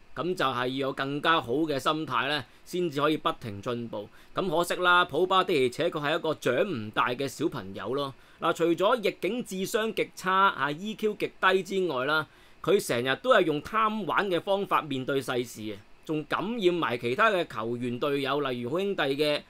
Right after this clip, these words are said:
連加特。嗱，呢一種嘅方式做職業球員呢，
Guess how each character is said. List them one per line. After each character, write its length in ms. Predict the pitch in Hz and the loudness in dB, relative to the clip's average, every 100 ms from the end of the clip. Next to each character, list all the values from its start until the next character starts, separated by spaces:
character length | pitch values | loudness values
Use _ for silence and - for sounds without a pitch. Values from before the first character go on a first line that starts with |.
| - - | -16 -4
連 360 | 139 113 110 | -2 -2 -4
加 300 | 113 160 156 | 0 4 4
特。 140 | 143 127 | 2 -2
嗱， 260 | 117 127 | -2 -2
呢 60 | 190 | 0
一 280 | 277 285 190 | 4 2 2
種 220 | 185 240 | -2 0
嘅 180 | 202 190 | 2 2
方 280 | 247 254 247 | 2 -2 0
式 160 | 233 226 | 0 -2
做 160 | - 160 | -2 -2
職 200 | 254 214 | 2 2
業 40 | |
球 240 | 160 120 117 | 2 -2 0
員 140 | 123 | 0
呢， 160 | 196 | 0